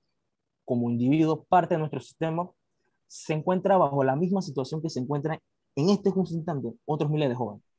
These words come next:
a los cuales no se les garantiza por parte del Estado sus derechos fundamentales o mínimos estándares, como mencioné anteriormente, como la educación, la seguridad, una previsión social,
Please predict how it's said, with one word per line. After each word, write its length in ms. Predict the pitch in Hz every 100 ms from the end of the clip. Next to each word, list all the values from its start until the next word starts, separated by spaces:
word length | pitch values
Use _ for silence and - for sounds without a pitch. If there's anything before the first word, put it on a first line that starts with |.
| _ _ - -
a 80 | 139
los 120 | 143
cuales 220 | 156 147
no 80 | 147
se 120 | 185
les 120 | 170
garantiza 420 | 139 131 135 135
por 160 | 117 110
parte 240 | 131 139
del 160 | 165 131
Estado 440 | - 151 127 120 - _ _ _
sus 140 | -
derechos 260 | 135 139 170
fundamentales 640 | 147 123 120 120 151 151 165
o 60 |
mínimos 360 | 135 170 156 127
estándares, 360 | - 143 147
como 200 | 147 131
mencioné 260 | 123 120 127
anteriormente, 480 | 131 135 135 160 123
como 160 | 117
la 80 | 117
educación, 460 | 117 120 110 143 156
la 80 | 151
seguridad, 420 | 117 113 123 139
una 220 | 147 143
previsión 460 | 139 117 113 - 120
social, 440 | 120 - 139 113